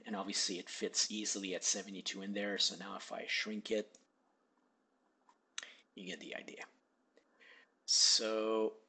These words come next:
let's see, more behaviors that I should show. Um, I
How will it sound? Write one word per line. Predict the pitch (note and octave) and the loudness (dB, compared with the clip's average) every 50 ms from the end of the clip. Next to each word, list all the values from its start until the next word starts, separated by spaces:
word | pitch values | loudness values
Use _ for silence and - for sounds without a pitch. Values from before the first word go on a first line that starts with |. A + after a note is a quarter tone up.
| _ _ _ _ _ _ - | _ _ _ _ _ _ -12
let's | - - - - | -8 -2 2 4
see, | - - G#2+ G#2 G#2 | 4 4 2 0 0
more | G#2+ A2+ A#2 A#2+ B2 B2 | 0 0 2 2 2 2
behaviors | A#2+ B2+ A#2 A2 A#2 A2+ A2+ G#2+ G2+ G#2+ G#2+ G#2+ G#2 G#2 G2+ - - | 2 2 2 2 2 2 0 2 2 0 0 2 2 2 2 0 0
that | G#2 G2 | 0 -2
I | A2+ A2 | -2 0
should | G#2+ - - G#2 G2 F#2+ | 0 0 -2 -2 0 2
show. | - - - - C3+ C3+ C3+ C3+ C#3 C3+ - - - - _ - - G2 | 4 6 6 8 8 8 8 8 6 2 -2 -6 -18 -20 _ -16 -12 -8
Um, | F#2+ F#2+ G2 G2 G2 G2+ G2 G2 G2 G2 - - - - - - _ _ - - - - - _ _ _ - - - - _ _ _ _ _ _ - - - - | -8 -6 -6 -6 -6 -6 -6 -6 -6 -8 -10 -12 -18 -20 -20 -20 _ _ -16 -14 -14 -16 -20 _ _ _ -20 -20 -20 -20 _ _ _ _ _ _ -20 -20 -18 -16
I | - - - - - - - | -12 -10 -8 -8 -8 -8 -8